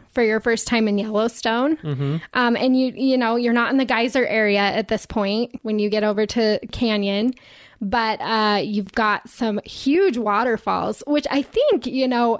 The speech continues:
Speaker 1: the waterfalls in Yellowstone <laughs> actually are incredibly impressive.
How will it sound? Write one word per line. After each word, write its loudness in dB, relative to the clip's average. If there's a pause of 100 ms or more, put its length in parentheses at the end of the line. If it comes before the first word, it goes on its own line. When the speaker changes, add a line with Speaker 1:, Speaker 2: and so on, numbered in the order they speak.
Speaker 1:
the 0
waterfalls 0
in 4
Yellowstone 0
<laughs> -6
actually -4 (500)
are 2
incredibly 0
impressive. -4